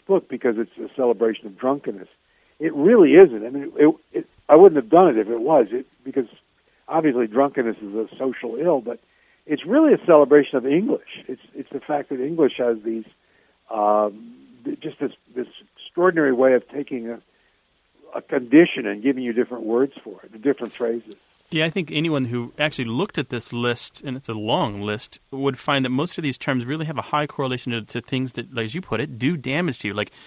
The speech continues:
Speaker 2: terminated or, or thrashed or throttled. These are not necessarily n-, nice, pleasant words.
Speaker 1: Right.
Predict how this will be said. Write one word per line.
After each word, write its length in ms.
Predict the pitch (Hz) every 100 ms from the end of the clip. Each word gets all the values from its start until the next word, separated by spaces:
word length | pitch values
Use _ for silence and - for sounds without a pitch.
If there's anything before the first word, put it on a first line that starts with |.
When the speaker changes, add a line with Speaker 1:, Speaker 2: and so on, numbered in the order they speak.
| - _ _
Speaker 2:
terminated 760 | - - 165 135 110 101 98 104
or, 260 | 107 104 -
or 240 | 110 104 _ - - _ -
thrashed 920 | - - 110 104 120 120 95 - -
or 80 | 107
throttled. 840 | - - - 120 151 170 95 98
These 240 | 135 143 131
are 100 | 117
not 300 | 120 180 117
necessarily 680 | 160 143 - 135 120 117
n-, 360 | 107 104 98 98
nice, 800 | 123 120 120 113 120 147 - -
pleasant 480 | - - 123 135 104
words. 200 | 98 151
Speaker 1:
Right. 360 | 139 135 -